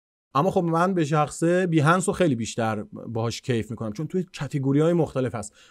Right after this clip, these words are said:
فوتوگرافی، انیمیشن، انیمیشن دو بعدی، بازی سازی، نمی‌دونم ساوند دیزاین، کتگوری‌های خیلی مختلفی هست همونطور که در تصویر می‌بینید و خیلی خیلی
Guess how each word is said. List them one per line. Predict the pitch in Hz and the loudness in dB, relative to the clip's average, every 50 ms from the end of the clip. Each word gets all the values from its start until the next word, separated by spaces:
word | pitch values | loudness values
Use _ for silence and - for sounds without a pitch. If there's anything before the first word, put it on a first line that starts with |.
| _ _ | _ _
فوتوگرافی، | - 139 127 - 120 107 113 110 107 104 101 - 123 123 127 135 127 | -4 -2 -2 -2 -2 -4 -2 -2 -2 -2 -4 -4 -2 -2 -2 -2 -4
انیمیشن، | 113 110 107 107 104 104 101 101 - 123 120 | -6 -6 -6 -4 -4 -4 -6 -6 -8 -8 -8
انیمیشن | 127 117 107 104 104 - 143 135 | -8 -6 -6 -6 -6 -4 -4 -4
دو | 127 123 110 | -4 -4 -4
بعدی، | 107 104 104 127 131 | -6 -6 -4 -6 -4
بازی | 123 120 120 101 104 101 104 107 | -2 0 0 0 0 -2 -6 -8
سازی، | 101 - 107 104 104 107 127 131 135 - - - _ _ - | -10 -8 -8 -8 -6 -4 -4 -6 -6 -8 -14 -20 _ _ -10
نمی‌دونم | 117 113 117 113 117 117 120 120 | -8 -6 -4 -4 -4 -4 -4 -4
ساوند | 117 - - 123 123 120 120 120 107 | -4 -4 -4 -4 -4 -2 -4 -6 -6
دیزاین، | 107 120 117 110 123 135 147 147 135 - - - _ _ _ _ _ _ _ - | -6 -6 -4 -2 0 0 0 -2 -4 -8 -12 -20 _ _ _ _ _ _ _ 6
کتگوری‌های | - 165 170 175 170 180 202 240 233 | 6 6 8 6 4 6 8 8 8
خیلی | 214 208 185 | 6 4 4
مختلفی | 180 180 147 - 165 175 196 233 | 4 2 2 2 2 2 2 2
هست | 247 233 240 | 2 2 2
همونطور | 240 233 240 233 | 0 -2 -2 -2
که | 226 | 0
در | 214 233 233 220 | 2 2 2 2
تصویر | 226 233 214 226 247 247 | 2 0 0 0 -2 -4
می‌بینید | 240 240 247 254 254 185 135 131 | -2 0 0 0 0 0 -2 0
و | 147 156 | 0 0
خیلی | 156 - - - - 180 196 214 214 202 185 165 151 131 | 0 -2 -6 -2 4 6 6 6 6 6 4 4 2 0
خیلی | 123 - 139 127 117 110 104 | 2 2 2 2 2 0 -6